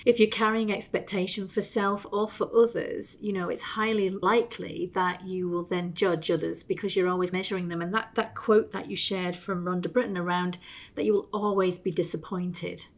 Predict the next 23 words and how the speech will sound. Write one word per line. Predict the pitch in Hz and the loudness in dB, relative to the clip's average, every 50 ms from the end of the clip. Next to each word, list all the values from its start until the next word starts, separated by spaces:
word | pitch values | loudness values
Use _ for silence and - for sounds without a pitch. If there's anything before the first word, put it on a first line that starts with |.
| - - | -14 -6
And | - 202 | -2 -2
I | 196 | 0
think | 196 254 233 - | 2 0 0 0
that's | 208 - - - | 0 -4 -2 -2
a | 214 | 2
really | 208 208 214 214 220 208 202 196 190 - | 4 6 6 6 6 6 4 4 2 0
important | - 190 202 - - 208 185 190 196 208 | -2 -6 -6 -2 0 0 0 0 0 -4
lesson, | 190 185 190 - - - 180 | -4 -4 -4 -2 -2 0 0
isn't | 180 175 - 175 | 0 0 -2 -4
it? | 170 - - | -4 -4 -4
That | 190 185 | -4 -4
if | 185 180 - | -4 -4 -2
you | 208 190 185 180 | 0 0 2 4
judge | - 233 214 208 202 208 - | 4 4 4 4 2 0 0
or | 202 175 175 | 0 0 0
if | 180 180 175 - | 0 -2 -4 0
you | 202 180 175 170 175 - - - - - | 2 2 2 2 0 -4 -10 -14 -4 2
hold | 220 202 202 196 196 190 - - - - - - - _ - | 2 4 4 4 0 -2 -6 -12 -20 -20 -20 -20 -20 _ -4
somebody | - - 233 208 190 202 185 | -2 0 0 2 4 6 6
up | 180 180 - | 4 4 0
to | - 190 | -6 -6
particular | - - - - 214 208 - 214 185 190 | -6 -4 -2 -2 -2 0 0 -2 -2 -2
standards, | - - - - 226 214 214 220 220 202 175 170 170 - - - - - - | -2 -4 -2 2 2 2 4 2 2 0 0 -2 -2 -4 -4 -4 -4 -4 -4